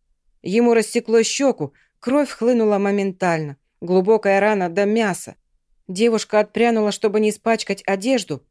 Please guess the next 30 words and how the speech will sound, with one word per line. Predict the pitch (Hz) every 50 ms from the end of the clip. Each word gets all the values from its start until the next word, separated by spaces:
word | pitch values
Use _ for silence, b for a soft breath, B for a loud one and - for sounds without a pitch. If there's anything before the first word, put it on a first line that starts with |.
| _ _
Отец | - 165 160 - 190 185 - -
тоже | - 269 269 226 190
отшатнулся, | 170 165 - - 180 180 185 185 175 160 - - 156 139 _
протрезвевший | - 165 156 - 170 175 160 160 185 180 - - 170 170
от | 165 -
шока | - - 180 170 - 175
и | - - 214
боли. | 190 196 226 208 160 135 135 127 _ _ _ _ _ _ _ _ _ -
«Один-один, | 175 175 170 160 160 202 190 185 - - 202 202 196 180 185 233 247 185 143 131
сука!» | - - - - 180 156 135 - 135 123 _ _ _ _ _ _ _ _ _ _ _ _ -
Пользуясь | 180 175 165 160 160 175 165 156
моментом, | - 160 165 170 190 214 247 240 - 247 233 - b b b b b
Меган | - 240 262 233 247 240 226
схватила | - - - 226 214 - 220 202 208
сумку, | 190 - - 269 269 262 240 262 254
выскочила | - 185 208 226 - - 208 208 208 196 202
на | 202 208 214
улицу | 254 269 269 262 - - 254 - b b b b
и | b 226
на | 240 233
ходу | - 247 247 269 285
надела | 269 254 220 240 240 226
на | 220 226 254
ногу | 269 254 233 208 226
второй | - - - 208 208 220 214
ботфорт. | 202 180 202 196 202 - - 180 165 151 - _ _ _ _ _ _ _ _ _ _ _ _ _
Вплоть | _ - 196 214 226 202
до | 180 214
автобусной | 208 208 - 226 208 190 202 - 185 190 -
остановки | - 180 180 - 214 214 233 254 262 233 - - 196 -